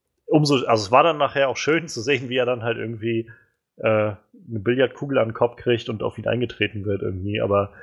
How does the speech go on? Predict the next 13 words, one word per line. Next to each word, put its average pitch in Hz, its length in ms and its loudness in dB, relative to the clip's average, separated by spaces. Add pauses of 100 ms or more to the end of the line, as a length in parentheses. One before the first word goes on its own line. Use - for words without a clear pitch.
(1120)
trotzdem 123 340 0
fand 120 180 -2
ich's 113 100 -2
halt 113 120 0
so 107 60 -8
von 107 180 -4
der 104 80 -2
Performance 104 540 -2
ein 90 60 -12
bisschen 92 260 -10
zu 90 100 -14
viel. 95 340 -8
<laughs> - 120 -4